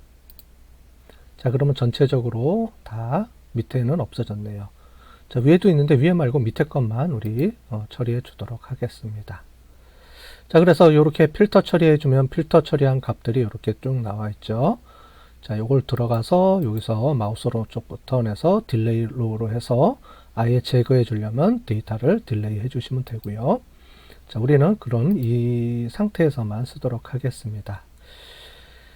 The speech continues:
자, 우리 두 번째입니다. 두 번째는 여-, 연령, 나이를 연령대로 바꿔주는 겁니다. 자, 우리 나이라고, 나이가 있었는데요.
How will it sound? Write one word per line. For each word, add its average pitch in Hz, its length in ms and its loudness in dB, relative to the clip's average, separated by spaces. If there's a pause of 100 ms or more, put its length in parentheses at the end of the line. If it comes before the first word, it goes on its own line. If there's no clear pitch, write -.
(260)
자, - 140 6
우리 185 180 8
두 - 160 4
번째입니다. 160 800 6
두 147 140 4
번째는 151 680 6 (380)
여-, 143 120 4 (160)
연령, 131 540 6
나이를 135 580 4
연령대로 117 800 0
바꿔주는 131 520 -2
겁니다. 101 520 -10 (640)
자, - 100 -6
우리 110 380 2
나이라고, 117 720 0
나이가 117 360 0
있었는데요. 104 720 -2